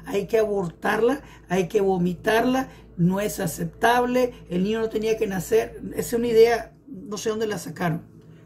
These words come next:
Ok, entonces viene mi revelación, hermanito, para contarles que les dije, que es importante, que sí veo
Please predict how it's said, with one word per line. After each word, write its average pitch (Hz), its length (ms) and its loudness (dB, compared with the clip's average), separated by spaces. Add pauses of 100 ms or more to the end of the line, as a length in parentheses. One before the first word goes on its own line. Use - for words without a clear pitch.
(100)
Ok, 185 180 2 (340)
entonces 190 320 -4
viene 220 220 4
mi 226 100 0
revelación, 175 560 0
hermanito, 175 500 -2 (440)
para 202 340 4
contarles 175 540 -2
que - 120 -4
les 165 140 2
dije, 170 320 0 (380)
que 165 60 -2
es 165 60 2
importante, 208 680 0 (480)
que 262 400 6 (580)
sí 277 400 2
veo 240 460 2